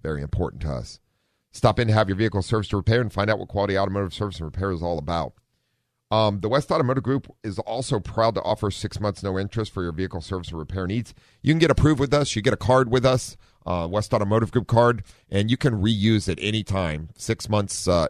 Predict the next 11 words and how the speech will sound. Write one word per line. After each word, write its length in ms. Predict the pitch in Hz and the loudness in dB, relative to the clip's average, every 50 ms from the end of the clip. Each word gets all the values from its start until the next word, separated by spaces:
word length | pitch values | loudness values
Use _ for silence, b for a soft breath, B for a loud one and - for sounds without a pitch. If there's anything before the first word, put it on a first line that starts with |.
| - - | -4 -8
interest, 500 | 98 92 - - 101 92 87 - - - | -10 -8 -4 -2 -2 -2 -4 -6 -6 -4
uh, 240 | 87 85 76 71 67 - _ _ _ _ _ _ _ - | -4 -4 -4 -6 -8 -12 _ _ _ _ _ _ _ -18
uh, 220 | - 55 67 60 - - - - | -16 -14 -14 -14 -14 -16 -18 -14
without 340 | - - 104 92 98 95 95 | -10 -8 -4 -2 0 0 2
interest. 560 | 101 110 101 - 78 58 - - - - - - - | 0 0 -2 -4 -6 -8 -8 -8 -12 -14 -16 -16 -8
It's 240 | - 90 95 - - | -4 -4 -2 0 0
a 60 | 107 | 0
great 280 | 87 95 104 107 110 95 | 2 2 2 2 2 2
way 140 | 104 104 | 2 2
to 80 | 98 90 | 2 2
go 480 | 80 101 110 107 85 76 78 80 85 | 2 2 2 4 2 0 -2 -4 -6